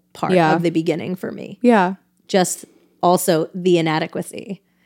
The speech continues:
Speaker 2: Yeah.
Speaker 1: I'm not making enough.
Speaker 2: That's
Speaker 1: I
Speaker 2: more
Speaker 1: can't
Speaker 2: of what
Speaker 1: provide for my kid.
Speaker 2: Yeah.
Speaker 1: I'm not do-, I'm not natural. I'm not a natural woman. I'm not a natural mother.
Speaker 2: Yeah.
Speaker 1: Because there's nothing natural about breastfeeding, by the way, in the
Speaker 2: No.
Speaker 1: beginning.
Speaker 2: No,
Speaker 1: You have to
Speaker 2: nothing. Nothing.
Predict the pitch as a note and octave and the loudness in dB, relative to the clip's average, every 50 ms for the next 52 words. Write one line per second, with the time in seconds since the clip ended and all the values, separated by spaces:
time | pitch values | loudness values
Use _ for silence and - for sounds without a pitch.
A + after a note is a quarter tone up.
0 | _ _ - G#3 G#3 G3 G3 F3 E3+ G3+ F#3 - F#3 F3+ F#3+ - G3+ E3 D#3 D3+ | _ _ 0 2 4 6 6 6 6 4 4 4 2 0 0 0 -2 -4 -4 -6
1 | D#3 - - - - - F#3 F#3 G3 F#3+ F#3+ - G3+ G3+ A3 E3 D#3+ - G3 F#3+ | -8 -12 -12 -12 -12 -4 2 4 6 6 6 4 4 2 4 4 4 4 4 4
2 | - A3+ F#3 D#3+ D#3 F3 F3 F#3 F3 - F#3 E3 D#3+ D3+ D#3 - - - F#3 - | 4 4 4 4 4 4 2 0 -2 -6 -8 -6 -6 -6 -8 -8 -6 -6 -6 -6
3 | - - - F#3+ G3 E3+ - - G3+ G3 - - - F#3 G#3 G#3+ G#3+ G#3 G3+ G3 | -6 -8 -2 2 2 2 2 2 -2 -8 -6 0 2 4 4 4 4 4 4 4
4 | - G3 F#3 G#3 G3+ - F#3+ G3+ A3 A3+ G#3 F3+ E3+ - G#3 F#3+ G3 F#3+ G3+ - | 2 2 2 2 2 4 4 4 4 4 4 2 0 0 0 2 2 2 2 0
5 | - - C#3+ - - - - A3 G3+ A3 G#3 F#3+ F#3 F3+ E3+ F3+ D#3+ E3 - - | -2 -6 -6 -6 -8 -8 -2 0 2 2 4 4 2 2 2 2 0 0 -2 -2
6 | - E3+ E3 E3 - - G3+ F#3 G3+ F#3+ F#3+ F3 E3 D#3 - - F#3 F3+ E3 E3+ | -4 -2 -2 -2 -4 -2 2 4 4 6 4 4 0 -2 -2 -2 0 0 0 0
7 | E3+ F3+ D#3+ D#3+ D#3 - - - D#3+ D#3 E3 E3+ - - - C#2 - G3 G3 - | 0 0 -2 -2 -2 -2 -2 -4 -2 0 4 6 6 6 6 4 2 -2 -6 -10
8 | - _ _ - A3+ - A3+ G#3 D#3+ A#3+ A#3 G3+ F3+ G3+ _ _ _ _ _ _ | -14 _ _ -2 2 4 4 4 4 6 4 4 2 -2 _ _ _ _ _ _
9 | - F3+ F3+ F#3+ G#3 G3 - G#3+ F3+ E3+ E3+ D#3+ D#3+ D#3 - D#3 D3+ D3 D3 D3 | 0 2 4 6 6 6 4 2 0 0 0 0 -2 -2 -2 -4 -2 -2 -4 -4
10 | D3 D#3 D3 C#3+ - - D#3 D3+ D3 D3 C#3+ D3 D3 - D#3 D3+ - C#3+ C#3+ E3 | -4 -4 -6 -6 -6 -6 -6 -4 -4 -4 -4 -4 -4 -4 -4 -4 -4 -2 -2 0
11 | - G3 F#3+ F3 D#3+ - - - - F#3 G#3 B3 C4 - - - _ _ _ - | 4 6 6 6 6 4 4 4 4 2 2 0 -2 -4 -10 -20 _ _ _ 0
12 | G#4 A#4 A#4 A4+ G4+ D4+ A#3 F#3+ D#3+ D#3 G#3+ B3 B3 B3 C#4+ F#4 C4 B3+ F4 B3+ | 2 4 6 6 8 8 8 6 6 6 6 6 6 6 6 6 6 6 6 4
13 | F#3+ C3+ - G3 A#3 - _ _ _ _ _ _ _ _ _ - - D#3+ D#3 D#3 | 4 2 0 -2 -4 -4 _ _ _ _ _ _ _ _ _ -2 0 0 0 2
14 | - D#3 - - - F3 | 0 0 -2 -2 -4 -8